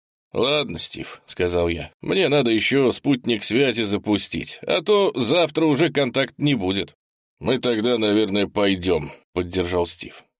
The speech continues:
Надев шлемы скафандров, мы вышли из лаборатории.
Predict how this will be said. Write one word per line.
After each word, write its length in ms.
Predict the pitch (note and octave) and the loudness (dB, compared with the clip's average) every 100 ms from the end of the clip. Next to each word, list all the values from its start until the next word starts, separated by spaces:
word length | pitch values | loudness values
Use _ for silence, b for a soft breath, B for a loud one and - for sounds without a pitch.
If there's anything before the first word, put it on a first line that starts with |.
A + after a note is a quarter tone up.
| _ _ _ _ F2+ | _ _ _ _ -4
Надев 460 | F#2 F2+ F#2 E2+ | -2 2 0 0
шлемы 340 | - F2 E2+ D#2+ | -2 -2 -2 -2
скафандров, 800 | - E2 C3+ D#3 D3 C#3+ - - | -8 -6 -2 0 0 -2 -4 -6
мы 200 | D#3 G3 | 0 2
вышли 360 | D3+ D3+ C#3 C#3+ | 2 0 -2 -2
из 260 | - F#2 F#2 | 0 -2 0
лаборатории. 840 | F#2+ F#2+ G#2 G2+ - - - - | 0 2 0 -2 -8 -12 -16 -20